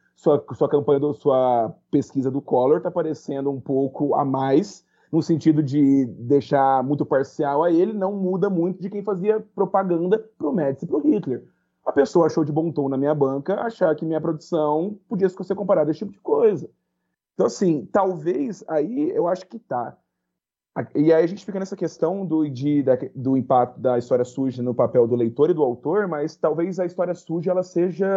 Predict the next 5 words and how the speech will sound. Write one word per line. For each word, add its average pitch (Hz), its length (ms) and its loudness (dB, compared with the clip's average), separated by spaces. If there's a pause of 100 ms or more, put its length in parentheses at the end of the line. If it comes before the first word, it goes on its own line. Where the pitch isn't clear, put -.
(520)
uma 170 140 2
condição, 165 600 -4
um 127 60 -6
fator 151 320 0
cultural. 160 720 -2